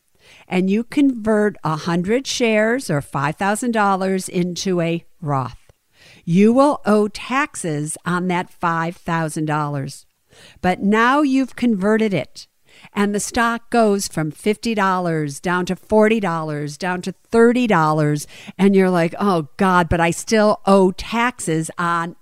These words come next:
fifty dollars a share or that five thousand dollars." In years past, you were able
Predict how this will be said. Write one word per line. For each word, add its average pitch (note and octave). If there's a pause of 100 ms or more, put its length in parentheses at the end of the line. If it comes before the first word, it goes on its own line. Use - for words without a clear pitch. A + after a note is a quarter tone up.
(120)
fifty G3+
dollars E3
a E3
share E3+
or D#3+
that D3+
five E3 (220)
thousand D3+
dollars." C#3+ (400)
In G#3
years D4
past, - (540)
you A#3
were A3+
able A3